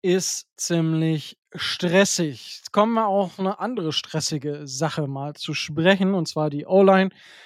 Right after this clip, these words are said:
Wir hatten Austin Jackson, unser Right Tackle. Der ist auch verletzt. Der hat sich, ähm,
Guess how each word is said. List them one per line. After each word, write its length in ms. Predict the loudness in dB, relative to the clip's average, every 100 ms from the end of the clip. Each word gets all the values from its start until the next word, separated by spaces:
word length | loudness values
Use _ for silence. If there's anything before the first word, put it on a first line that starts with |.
| _ _ _ _
Wir 140 | 0
hatten 600 | 0 0 0 0 0 -2 _ _
Austin 480 | -2 0 0 -2 -4
Jackson, 600 | 0 2 2 -2 -6 -10 _ _ _
unser 260 | -6 0 2
Right 280 | 4 2 2
Tackle. 380 | 2 2 0 -2 _ _ _ _ _ _ _ _ _ _
Der 420 | -4 2 2 0 -4
ist 420 | -8 -6 -8 -8 2
auch 380 | 4 4 2 -14 _ -18
verletzt. 840 | -2 2 4 4 2 -4 -8 _
Der 180 | -6 -4
hat 200 | -4 -6
sich, 360 | -6 -6 -6 -8
ähm, 400 | -8 -10 -14